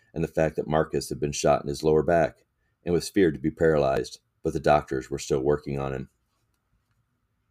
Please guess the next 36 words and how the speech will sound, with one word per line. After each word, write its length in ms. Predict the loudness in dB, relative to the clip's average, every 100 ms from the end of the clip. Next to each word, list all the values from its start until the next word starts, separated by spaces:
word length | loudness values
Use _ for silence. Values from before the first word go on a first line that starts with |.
| _ _ _
The 60 | 4
women 260 | 4 2
held 200 | -4 -4
nothing 300 | -2 -6 -6
back 240 | -6 -6 -6
as 80 | -12
they 120 | -14
told 260 | -6 -6 -4
their 80 |
stories. 560 | -6 -2 0 0 -4 -12 _ _ _ _ _
They 80 | 0
threw 180 | 2 0
Marcus 420 | 0 -2 -6 -8
under 140 | -8
the 80 | -6
bus, 460 | -4 -4 -6 -14 -20 _ _ -14
described 380 | -6 -2 0
the 80 | -2
assailant 420 | -4 -4 -6 -6
the 60 | -8
best 260 | -6 -6 -8
they 80 |
could, 360 | -8 -4 -4 -4 _ _ _ -14
but 100 | -10
honestly, 520 | -6 -8 -6 -8 -8 _ _ _ _
he 80 | -4
looked 180 | -2 -2
like 180 | -4 -4
every 220 | -4 -4
other 180 | -4 -6
twenty-something. 720 | -8 -8 -8 -8 -10 -10 -12 _ _ _ _ _ _ _ -20 _ _
Finally, 400 | 2 2 -2 -4
they 80 | -6
told 260 | 2 2 2
the 80 |
t-, 160 | -4 -10